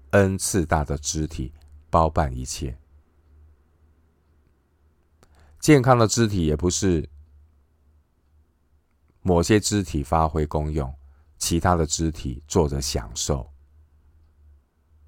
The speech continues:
健康的教会必须是每个肢体都照所得的恩赐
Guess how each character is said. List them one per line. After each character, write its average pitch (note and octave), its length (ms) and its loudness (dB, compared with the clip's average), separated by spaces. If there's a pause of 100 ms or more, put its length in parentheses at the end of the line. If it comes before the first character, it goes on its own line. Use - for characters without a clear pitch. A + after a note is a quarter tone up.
(640)
健 A2+ 380 6
康 E2 280 0
的 D2 120 0
教 C#2+ 340 0
会 B1+ 340 -8
必 D#2 120 -4
须 D2 180 -6
是 C#2 160 -8
每 B1+ 240 -10
个 D#2 100 -4
肢 A#2+ 300 0
体 - 300 -12 (340)
都 D#2+ 140 0
照 D2+ 400 2
所 C2 380 -2
得 D2 200 -2
的 D2 120 0
恩 F#2+ 220 0
赐 E2 240 -4